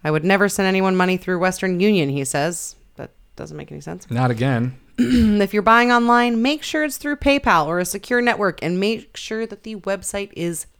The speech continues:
Speaker 1: legit. And of course, there's the basic rule of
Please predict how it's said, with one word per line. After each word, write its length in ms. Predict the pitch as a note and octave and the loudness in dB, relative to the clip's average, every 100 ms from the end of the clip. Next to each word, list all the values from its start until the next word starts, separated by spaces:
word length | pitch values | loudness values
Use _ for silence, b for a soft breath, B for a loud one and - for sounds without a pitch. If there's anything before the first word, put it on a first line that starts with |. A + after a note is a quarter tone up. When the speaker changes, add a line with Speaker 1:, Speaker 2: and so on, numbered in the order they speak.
| - _ | -20 _
Speaker 1:
legit. 320 | D#3+ C#3+ - - - - - _ _ B B B B B | -6 -6 -6 -12 -20 -20 -20 _ _ B B B B B
And 120 | - A#3+ | 2 2
of 120 | A3+ | 0
course, 420 | - D4 C#4+ C#4 | 2 4 4 0
there's 280 | - C4 B3+ | -2 -2 0
the 100 | C4+ | -4
basic 640 | C4+ - F#3+ F#3+ G#3 - | -4 -2 -2 -2 -6 -8
rule 300 | D#3 D#3+ D#3 | -8 -4 -4
of 200 | - B2+ | -6 -14